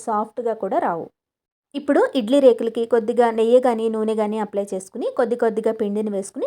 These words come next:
ఫిల్ చేసుకోవాలి. ఇలా పిండిని మొత్తం ఫిల్ చేసుకున్న తర్వాత ఇడ్లీ పాత్రలోకి కొద్దిగా వాటర్ పోసుకుని వాటర్ మరిగేటప్పుడు రేకుల్ని పెట్టుకుని హై ఫ్లేమ్లో ఒక ఐదు నిమిషాల పాటు ఉడికించుకున్నాక మీడియం ఫ్లేమ్ మీద ఇంకొక ఐదు నిమిషాలు ఉడికించుకుంటే మనకి ఇడ్లీలు ఉడికిపోతాయి.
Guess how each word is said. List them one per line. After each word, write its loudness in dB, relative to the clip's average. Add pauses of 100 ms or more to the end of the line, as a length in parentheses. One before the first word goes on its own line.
ఫిల్ 2
చేసుకోవాలి. -8 (460)
ఇలా 8 (140)
పిండిని 0
మొత్తం -2
ఫిల్ -4
చేసుకున్న -2
తర్వాత -4 (280)
ఇడ్లీ -2
పాత్రలోకి -2 (120)
కొద్దిగా 0 (100)
వాటర్ -4
పోసుకుని -6 (160)
వాటర్ -2
మరిగేటప్పుడు -4 (120)
రేకుల్ని 0
పెట్టుకుని -6 (500)
హై 2 (120)
ఫ్లేమ్లో 2 (120)
ఒక -4 (120)
ఐదు -4
నిమిషాల -2
పాటు -4 (160)
ఉడికించుకున్నాక -10 (540)
మీడియం 2
ఫ్లేమ్ 6
మీద 2 (160)
ఇంకొక 2 (100)
ఐదు -4
నిమిషాలు 0
ఉడికించుకుంటే -4 (140)
మనకి -2
ఇడ్లీలు -2
ఉడికిపోతాయి. -6